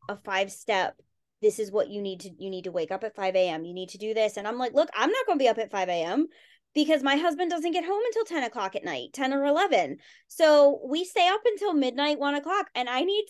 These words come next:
sleep in <laughs> order to live my best life. So I'm the girl that gets up at seven or eight." And, you know, I can't sit here and tell you that you need to get up at a specific time in order to make your life perfect or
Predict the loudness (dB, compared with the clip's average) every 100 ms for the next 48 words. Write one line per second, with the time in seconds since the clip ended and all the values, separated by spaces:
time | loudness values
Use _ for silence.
0 | -8 -6 -4 -4 -6 0 4 4 2 -2
1 | -2 -2 2 2 2 0 0 2 0 0
2 | -2 0 0 -6 -8 -20 -20 -20 _ 0
3 | 4 6 4 2 2 2 4 6 6 6
4 | 2 2 -2 -4 -4 -2 -2 -2 -2 -4
5 | -6 _ _ _ _ _ -2 2 2 2
6 | -2 -6 -18 _ -4 0 2 0 0 -2
7 | -2 -4 -4 -6 -6 -2 2 2 2 -2
8 | 0 0 2 4 2 0 0 0 0 -4
9 | _ -12 -4 0 0 -2 0 2 2 0
10 | -2 -4 -6 -6 -6 -8 -10 -6 -4 -4
11 | -4 -4 -2 -2 -4 -6 -6 -4 -4 -2
12 | -4 -4 -4 -4 0 0 -2 -4 0 2
13 | 0 -2